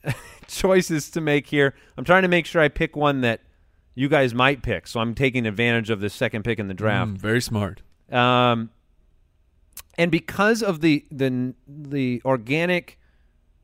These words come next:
Speaker 1: dislike of this genre combined with the song itself,
Speaker 2: Ooh, polka.
Speaker 1: I'm going with Achy Breaky Heart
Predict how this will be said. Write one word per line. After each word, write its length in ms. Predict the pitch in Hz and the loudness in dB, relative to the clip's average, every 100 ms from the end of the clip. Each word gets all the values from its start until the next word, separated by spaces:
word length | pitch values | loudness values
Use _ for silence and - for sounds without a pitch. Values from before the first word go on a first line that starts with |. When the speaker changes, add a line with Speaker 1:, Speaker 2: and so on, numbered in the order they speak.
| _ _ | _ _
Speaker 1:
dislike 640 | 107 165 - 143 147 147 147 | 0 0 0 2 4 4 0
of 100 | 120 | 0
this 160 | 123 | -2
genre 560 | 92 90 131 143 120 107 | -2 -2 0 0 0 -4
combined 560 | - 123 107 139 170 | -4 -4 0 0 0
with 160 | 156 - | -2 -4
the 60 | 131 | -10
song 340 | - 143 135 | -4 -2 0
itself, 500 | 131 - 127 107 101 | -4 -4 0 2 2
Speaker 2:
Ooh, 240 | 120 117 | 0 -2
polka. 480 | - 131 123 - 78 - _ _ - | -2 -2 -2 -6 -14 -18 _ _ -4
Speaker 1:
I'm 220 | 147 139 | -2 2
going 420 | 147 175 202 190 | 4 6 4 2
with 480 | 151 151 139 123 _ _ _ _ _ | 2 4 4 0 _ _ _ _ _
Achy 320 | 151 156 147 | 2 2 0
Breaky 400 | 135 139 135 131 | 0 0 0 -6
Heart 340 | 107 120 107 | -2 0 0